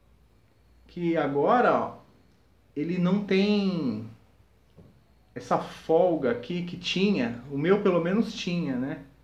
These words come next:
É, na, no filete da rosca, né?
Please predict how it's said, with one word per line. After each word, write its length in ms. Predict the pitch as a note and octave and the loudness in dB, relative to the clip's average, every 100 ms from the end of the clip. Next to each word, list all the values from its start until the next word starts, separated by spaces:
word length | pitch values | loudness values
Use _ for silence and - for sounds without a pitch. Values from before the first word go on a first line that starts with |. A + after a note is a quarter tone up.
| _ _ _ _ _ _ _ _ _ | _ _ _ _ _ _ _ _ _
É, 420 | - A#2 G#2+ - - _ _ _ _ - - _ _ _ _ - | -12 -8 -8 -10 -18 _ _ _ _ -20 -20 _ _ _ _ -14
na, 920 | C3 C3 B2+ A#2 G#2 G2 F#2+ G2 - - - | -8 -4 -2 -2 -2 -4 -8 -12 -18 -20 -18
no 140 | C#3+ C#3 | -8 -6
filete 580 | - F3 C3+ E3+ - C#3 | -2 2 4 4 2 -2
da 120 | A#2+ | 0
rosca, 560 | A2 D#3+ F3+ F3 B2+ | 4 4 2 -2 -6
né? 280 | A#2 C#3+ D#3 | -4 -4 -8